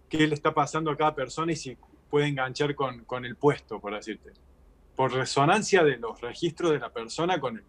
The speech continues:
con el propósito de la empresa. Eh, ¿de dónde viene,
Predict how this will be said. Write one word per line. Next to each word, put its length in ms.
con 160
el 80
propósito 520
de 80
la 60
empresa. 500
Eh, 680
¿de 220
dónde 340
viene, 880